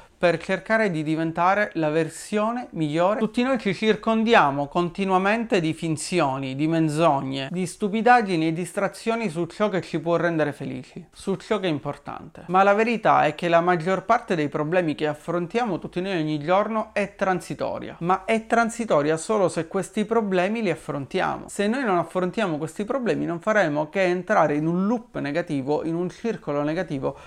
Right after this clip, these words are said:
che non ci porterà mai a superare questi problemi, ci porterà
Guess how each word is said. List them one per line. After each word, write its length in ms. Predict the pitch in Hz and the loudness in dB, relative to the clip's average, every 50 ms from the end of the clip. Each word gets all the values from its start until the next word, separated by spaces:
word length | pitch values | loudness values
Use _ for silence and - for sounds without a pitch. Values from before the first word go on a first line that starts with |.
| - - - | -20 -14 -6
che 100 | - 180 | -4 -2
non 140 | 190 208 202 | 0 -2 -2
ci 120 | - - | -4 -4
porterà 380 | 214 214 208 208 - 240 220 185 | -4 -4 -2 0 2 4 4 4
mai 360 | 170 180 196 202 214 226 220 | 4 4 2 2 2 2 2
a 60 | 202 | 0
superare 460 | - - - 165 170 175 175 175 165 | -2 -4 -4 -2 0 2 2 2 0
questi 300 | 147 139 156 - - 165 | 0 -2 -6 -6 -6 -6
problemi, 400 | 143 147 151 147 143 139 143 156 | -4 -2 -2 -2 -2 -2 -2 -2
ci 120 | 160 - 185 | -4 -6 -6
porterà 160 | - 208 202 | -6 -6 -4